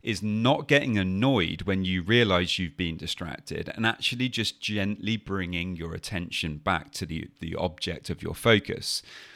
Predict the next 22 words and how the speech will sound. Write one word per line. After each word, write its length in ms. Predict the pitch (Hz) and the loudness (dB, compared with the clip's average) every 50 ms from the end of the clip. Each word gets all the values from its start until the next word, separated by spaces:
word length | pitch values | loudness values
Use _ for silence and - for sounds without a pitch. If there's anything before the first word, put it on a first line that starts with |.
| - - _ _ _ - | -20 -20 _ _ _ 2
Over 280 | 135 147 165 156 135 127 | 4 4 6 4 2 -2
time, 400 | - - 160 160 151 131 110 95 | -2 0 0 2 2 2 2 2
the 80 | 101 | 0
more 220 | 101 110 127 135 120 | 2 4 4 4 4
we 140 | 107 110 | 2 0
practice 580 | 95 - - - 131 131 131 - - 113 101 - | -2 -2 -4 0 0 0 0 0 -2 -6 -6 -6
bringing 500 | - - 101 98 98 98 98 98 95 92 92 | -4 -2 -2 0 0 2 2 0 0 0 0
our 160 | 95 90 85 | 0 0 0
attention 560 | 85 82 - 104 90 90 85 - - 85 82 78 | 0 0 0 0 -2 0 -2 -2 -4 -4 -2 0
back 280 | - 98 95 - - - | 2 2 2 2 0 -6
to 100 | - 90 | -8 -8
the 100 | - - | -8 -8
present 520 | - - 127 131 120 - 90 82 90 - | -2 4 6 6 6 6 2 -4 -6 -6
and 140 | - 98 90 | -4 -2 0
our 200 | 85 82 80 80 | 0 0 0 0
values, 720 | 80 98 127 139 143 123 92 85 85 87 87 95 - - - - - - - - - | 4 6 8 8 8 6 4 0 -2 -4 -6 -6 -6 -8 -8 -10 -14 -18 -20 -12 -8
despite 520 | 113 107 - - - 131 123 117 117 - | -6 -6 -4 -2 2 2 4 4 2 0
what 220 | - 107 110 110 - | -2 0 0 0 0
we 100 | 107 98 | 0 -2
might 260 | 95 92 92 92 - | 0 0 -2 -2 -2
be 80 | 95 87 | -6 -4
feeling, 560 | - - 147 156 147 107 85 82 90 90 | 2 4 6 6 6 6 2 0 -2 -6